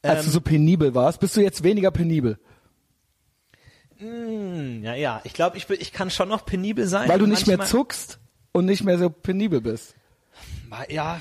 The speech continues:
Speaker 2: weiß ich
Speaker 1: Und
Speaker 2: nicht.
Speaker 1: du gehst
Speaker 2: Aber ich bin
Speaker 1: laufen.
Speaker 2: schon noch ein bisschen, ich bin schon noch ein bisschen penibel. Ähm, aber ich hab, glaub ich, den Unterschied gelernt zwischen Filmfehler, die völlig egal sind, und
Speaker 1: Mhm.
Speaker 2: Filmfehler, die wirklich wichtig sind. Ähm, und also das jetzt, keine Ahnung,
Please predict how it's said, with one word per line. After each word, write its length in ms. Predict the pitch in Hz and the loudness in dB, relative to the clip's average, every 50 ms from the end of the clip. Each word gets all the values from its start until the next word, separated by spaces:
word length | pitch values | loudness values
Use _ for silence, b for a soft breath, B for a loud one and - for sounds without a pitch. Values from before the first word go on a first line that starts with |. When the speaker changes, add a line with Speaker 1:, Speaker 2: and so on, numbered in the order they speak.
| - - - | -10 -12 -8
Speaker 2:
weiß 220 | 139 147 156 151 | -6 -6 -6 -4
ich 100 | 160 143 | -2 -2
Speaker 1:
Und 100 | 185 170 | 0 0
Speaker 2:
nicht. 100 | 202 165 | 2 4
Speaker 1:
du 40 | 208 | 4
gehst 160 | 226 214 - 202 | 2 2 4 4
Speaker 2:
Aber 40 | 196 | 6
ich 60 | 202 | 6
bin 60 | 233 240 | 6 6
Speaker 1:
laufen. 160 | 254 254 - | 4 4 2
Speaker 2:
schon 100 | - 127 | 0 0
noch 60 | 117 | 0
ein 40 | 220 | 0
bisschen, 280 | 175 - - - 170 165 | -4 -4 -4 -4 -6 -6
ich 100 | 151 131 | -6 -6
bin 140 | - 202 190 | -6 -4 -4
schon 120 | - 208 220 | -4 -6 -6
noch 80 | 226 | -6
ein 80 | 220 196 | -6 -6
bisschen 240 | 147 127 - 143 127 | -8 -8 -8 -8 -8
penibel. 480 | - 131 123 117 117 110 117 123 139 B B B B B B B B B - | -6 -6 -6 -6 -6 -6 -6 -6 -8 B B B B B B B B B -4
Ähm, 300 | 131 139 139 143 147 - | -2 -2 0 -2 -2 -4
aber 200 | - 139 135 151 | -4 -2 0 0
ich 180 | 143 - - - | 0 0 -2 -2
hab, 260 | 175 170 - - - - 151 143 | -2 -2 -4 -6 -10 -10 -8 0
glaub 220 | - 147 151 156 | 2 2 4 4
ich, 120 | 165 156 - | 2 -2 -2
den 100 | 143 143 | -4 -4
Unterschied 580 | 156 170 170 170 147 - - - 165 147 135 | -2 0 2 2 0 0 0 -2 -2 -4 -2
gelernt 580 | - 156 127 123 127 131 131 139 143 147 147 - | -2 -2 0 2 2 4 4 2 2 0 -2 -4
zwischen 680 | - - - - - - 143 135 - - 135 131 135 - B B B B B B | -6 -8 -8 -4 0 2 2 2 2 0 0 0 -2 -4 B B B B B B
Filmfehler, 580 | - - 151 151 156 151 - - 151 135 131 123 | -4 0 0 0 0 0 0 0 2 2 2 2
die 120 | 123 110 | 2 0
völlig 360 | - - 165 170 190 180 - | 0 0 0 2 2 0 -2
egal 420 | 143 117 123 117 110 123 147 165 160 | -2 0 2 4 4 4 2 0 0
sind, 400 | 160 180 202 226 339 - - b b b b b | -2 -2 -2 -4 -6 -10 -16 b b b b b
und 160 | 135 127 123 | 4 6 6
Speaker 1:
Mhm. 20 | 120 | 6
Speaker 2:
Filmfehler, 480 | 120 160 170 175 - - 180 156 156 | 6 4 2 2 2 0 2 2 2
die 140 | 143 143 127 | 0 0 -2
wirklich 420 | 131 143 - 139 127 - - - _ - | -4 -4 -4 -6 -10 -10 -10 -16 _ -16
wichtig 420 | 127 113 127 117 - - 117 - | -10 -8 -8 -8 -8 -12 -14 -12
sind. 300 | - - - 92 98 - b b b b b b b b - | -10 -10 -10 -12 -12 -16 b b b b b b b b -10
Ähm, 380 | 127 120 123 123 123 127 120 - - | -6 -6 -4 -4 -6 -8 -10 -10 -4
und 420 | - 131 127 131 131 131 131 123 - - - | 0 0 2 2 2 0 0 0 0 0 0
also 280 | - 123 123 127 139 | 2 2 2 2 2
das 200 | 127 139 135 - | 2 2 2 2
jetzt, 180 | 156 143 - - | 0 -2 -2 -4
keine 240 | - 156 143 143 - | -4 -4 -4 -2 -4
Ahnung, 220 | 135 131 123 113 | -6 -6 -8 -10